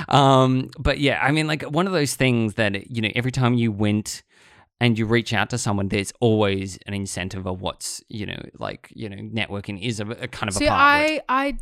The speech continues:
Speaker 2: don't like to reach out with an incentive.
Speaker 1: Really? You just like to reach out and see what happens?
Speaker 2: Well, I suppose I don't really reach out, but, like, I just mean, like, I don't, I don't, I never want people to think that I want something from them.
Speaker 1: No.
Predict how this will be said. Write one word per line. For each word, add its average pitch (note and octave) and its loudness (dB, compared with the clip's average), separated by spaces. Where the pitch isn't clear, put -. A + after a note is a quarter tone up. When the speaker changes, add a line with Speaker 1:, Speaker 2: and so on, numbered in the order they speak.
Speaker 2:
don't B3+ -2
like A#3+ -6
to A#3+ -14
reach A3+ -10
out G#3+ -4
with G3+ -10
an F#3+ -10
incentive. F3+ -10
Speaker 1:
Really? F3 2
You A#2+ 2
just D3+ -2
like C#3 0
to B2 -6
reach B2 -2
out A2+ -2
and A#2 -6
see B2 -4
what G#2 -6
happens? G#2+ -12
Speaker 2:
Well, C4 0
I C#4+ 2
suppose D4 -4
I D4+ -2
don't C4 -4
really A3+ -6
reach G3 -8
out, C#3+ -6
but, A#3 -8
like, B3+ -2
I A#3+ 0
just C#4+ -6
mean, D4+ -4
like, C4 -6
I A#3 0
don't, C4+ -2
I B3 -2
don't, C4 -4
I A#3+ -4
never B3 -6
want A3+ -8
people A3 -10
to G3 -8
think G3+ -12
that F3+ -6
I E3+ -2
want F3+ -8
something D3+ -14
from D#3+ -8
them. - -
Speaker 1:
No. - -8